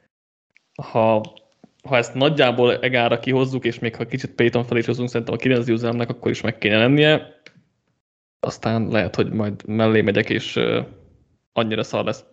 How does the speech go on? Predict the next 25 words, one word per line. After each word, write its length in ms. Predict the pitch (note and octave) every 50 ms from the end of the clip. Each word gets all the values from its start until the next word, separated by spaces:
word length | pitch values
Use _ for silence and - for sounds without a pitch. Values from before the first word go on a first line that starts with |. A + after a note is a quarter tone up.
| - C#3+ C3+
Carmichael, 540 | - A2+ A2 G#2+ G2 G2 G#2+ - C3 B2
hogy 140 | C#3+ G#2 -
az 120 | - - -
csak 180 | - G#2+ -
na. 240 | - D3 F3+ - - - - _ _ _ _ _ _ _ _
De, 600 | - - - - A2+ A#2 A#2 A2+ B2 B2+ - - _ _ _ _ _ _ _ _ - _ _ - - _ _ -
de, 300 | - C3 B2 A#2+ A#2 B2
de 140 | B2 B2
én 80 | A#2 A2+
itt 180 | A#2 A2+ - -
egy 280 | A2 - F2+ - _ _
relatív 420 | - - F#2+ F2+ G#2 - C3 A#2
magabiztos 480 | G#2+ G#2+ - - A#2 C3 C3 - C#3 -
overt 260 | B2 A#2 - - D3
mondok, 400 | - B2+ B2+ B2+ B2+ B2+ - - - - _ _ _ _ _ - -
van 140 | - G2+ G#2
is 160 | - - -
rá 180 | - F#2+ F#2 -
tiketem, 460 | - D3 - B2+ B2 - A#2+ A#2 B2+ B2+ - - _ _ _ _ _ _ _ _ _ _ _ _ _ _ _ _ _ _ _ _
úgyhogy, 320 | - - B2 B2 - -
ö, 280 | - C2+ B1+ C#2 D2+ F2+ B2+ - - - - - - - - - _ _ _ _ _ _ _ _ _ _ _ _ _ _ _ _ _ - - -
ráegyszerűen 540 | - C#2+ D2 D2+ - - C#2+ - - G#2
várom 260 | G#2 F2+ F2+ F#2 F#2+ F#2+
a 60 | G#2
Saints-t. 400 | - A2 G#2+ A2+ A2+ - -